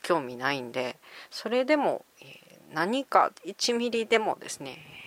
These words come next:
心に残ることができたのかなっていうふうに超プラスに、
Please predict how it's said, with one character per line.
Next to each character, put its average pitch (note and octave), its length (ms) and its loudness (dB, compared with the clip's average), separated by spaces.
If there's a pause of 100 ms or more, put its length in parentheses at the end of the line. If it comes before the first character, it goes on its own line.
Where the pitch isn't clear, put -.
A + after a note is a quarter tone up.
(160)
心 - 400 -4
に G#3 340 -4
残 - 280 -4
る D#3+ 80 -2
こ - 120 -10
と - 120 -8
が - 160 -6
で F3+ 120 -2
き - 80 -8
た G3+ 160 6
の F#3+ 120 2
か G3 120 6
な G3+ 140 8
っ - 40 -10
て D3+ 140 -2
い C#3+ 60 0
う D#3 60 0
ふ D3+ 80 -12
う C#3 60 -4
に C3+ 120 -10
超 G3+ 180 8
プ - 180 -2
ラ E3+ 120 2
ス - 140 -2
に、 - 200 -6